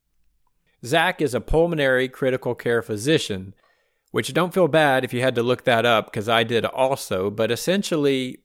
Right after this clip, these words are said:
that means that Zach deals with disorders of the lungs, specifically in the intensive care unit,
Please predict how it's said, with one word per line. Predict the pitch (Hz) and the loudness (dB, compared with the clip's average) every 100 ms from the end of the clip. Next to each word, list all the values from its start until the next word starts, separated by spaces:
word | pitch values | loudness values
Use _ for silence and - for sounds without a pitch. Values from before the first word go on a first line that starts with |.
| - | -2
that | 139 143 | 0 0
means | 156 147 135 117 | -2 -6 -6 -4
that | 127 127 | -4 -2
Zach | 147 151 160 | -2 -2 -2
deals | 165 160 143 | -2 -2 -2
with | 131 123 | -6 -4
disorders | 135 123 135 123 120 110 | -4 -4 -2 -2 -2 -4
of | 110 | -2
the | 113 | 0
lungs, | 110 120 110 104 107 - - _ _ _ - | 2 2 2 -2 -10 -14 -20 _ _ _ -20
specifically | - 165 - 240 240 - 147 131 | -6 -4 0 0 0 -2 -2 -2
in | 127 127 | -4 -6
the | 120 120 | -4 -6
intensive | 113 127 113 117 - | -4 -6 -6 -10 -6
care | 123 113 | -2 0
unit, | 104 101 95 95 | -2 -6 -10 -14